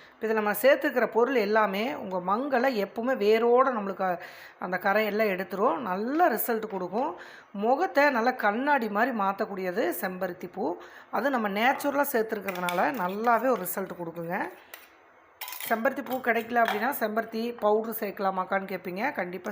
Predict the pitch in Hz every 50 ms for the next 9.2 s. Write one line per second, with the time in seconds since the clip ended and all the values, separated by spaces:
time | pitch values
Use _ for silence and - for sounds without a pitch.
0 | - - 196 185 180 - 175 175 180 185 208 - - - - - - - - -
1 | - - 202 196 208 214 208 196 196 190 190 202 196 220 247 226 220 208 196 196
2 | 214 285 311 - 247 208 202 208 226 226 - 226 - - 233 254 254 226 202 190
3 | 190 208 277 330 311 262 208 214 226 233 233 - 247 208 220 247 247 - 220 196
4 | 185 - 190 185 185 185 190 220 269 302 262 202 190 196 226 254 262 233 208 180
5 | 175 - - 240 247 226 - 175 180 175 175 165 175 175 175 175 170 165 208 196
6 | 208 - - - - - - - - - - - _ - 233 233 233 277 277 262
7 | 254 262 254 240 220 202 - 208 214 196 - - 220 202 202 190 180 170 175 175
8 | 175 175 170 165 170 170 151 - 226 226 185 170 165 - 175 175 165 - 175 165
9 | 165 185 254 330